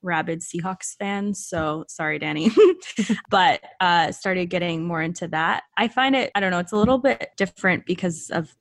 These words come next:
the stoppages. I also watch soccer, Premier League, Arsenal a lot. Um, and then I, like, I love the Olympics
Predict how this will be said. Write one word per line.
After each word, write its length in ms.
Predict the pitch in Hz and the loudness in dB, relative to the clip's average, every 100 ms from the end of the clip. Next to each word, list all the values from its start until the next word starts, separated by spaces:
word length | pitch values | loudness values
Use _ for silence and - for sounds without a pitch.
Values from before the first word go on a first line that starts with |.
| - | -10
the 60 | |
stoppages. 800 | 160 - 143 165 - 151 160 - - - | -4 0 0 -2 -4 -4 -4 -12 -4 4
I 100 | 226 | 6
also 320 | 226 - 226 | 4 2 0
watch 560 | 196 175 - - - - | 4 4 2 -6 -6 -10
soccer, 760 | - 185 185 - 226 226 233 220 - 190 | -4 -2 -2 -2 -2 0 -2 -6 -8 -4
Premier 340 | 196 190 185 | 0 0 2
League, 360 | 180 180 185 - | 0 0 -4 -6
Arsenal 680 | 185 - - 185 180 185 190 | -6 -6 -6 -4 -2 -4 -4
a 60 | 202 | -4
lot. 600 | 202 220 262 285 - - - - - _ - | 0 2 2 2 -4 -12 -12 -12 -14 _ -4
Um, 640 | 202 202 202 202 208 214 | 0 2 0 0 -2 -2
and 180 | - 220 | 0 0
then 100 | 226 | 2
I, 280 | 233 226 - | 0 0 0
like, 240 | 220 220 - | 0 0 2
I 100 | 220 | 4
love 280 | 220 226 - | 4 0 -2
the 100 | 254 | 0
Olympics 460 | 185 185 226 - | 2 0 -2 -6